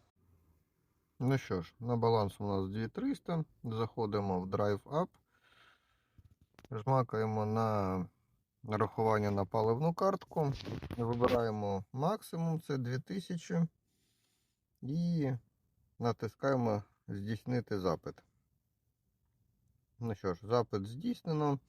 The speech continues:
І майже відразу нам приходить сповіщення, що списання з балансу пройшло успішно. Заходимо в Вог,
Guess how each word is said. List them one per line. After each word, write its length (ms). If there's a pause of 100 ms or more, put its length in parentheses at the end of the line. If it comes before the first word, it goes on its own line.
(420)
І 80
майже 400
відразу 480
нам 220
приходить 580
сповіщення, 720
що 480
списання 560
з 40
балансу 460
пройшло 440
успішно. 520
Заходимо 580
в 20
Вог, 260